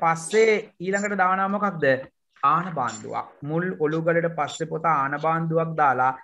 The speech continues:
එතනින් පස්සේ ආය ඔලුගල් සෙට් එක යවනවා. මොකද්ද බැම්ම? ඉංග්‍රීසි බැම්ම.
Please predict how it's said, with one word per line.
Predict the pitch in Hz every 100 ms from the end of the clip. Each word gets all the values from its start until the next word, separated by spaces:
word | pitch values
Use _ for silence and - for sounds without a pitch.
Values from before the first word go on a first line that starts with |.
| _ _
එතනින් | 147 180 185 190
පස්සේ | 160 165 165
ආය | 151 156
ඔලුගල් | 143 147 147
සෙට් | 147 139
එක | 135
යවනවා. | 131 127 120 110 113 _ _
මොකද්ද | 139 135
බැම්ම? | 127 151 139 113 - - - -
ඉංග්‍රීසි | 151 147 139
බැම්ම. | 135 117 101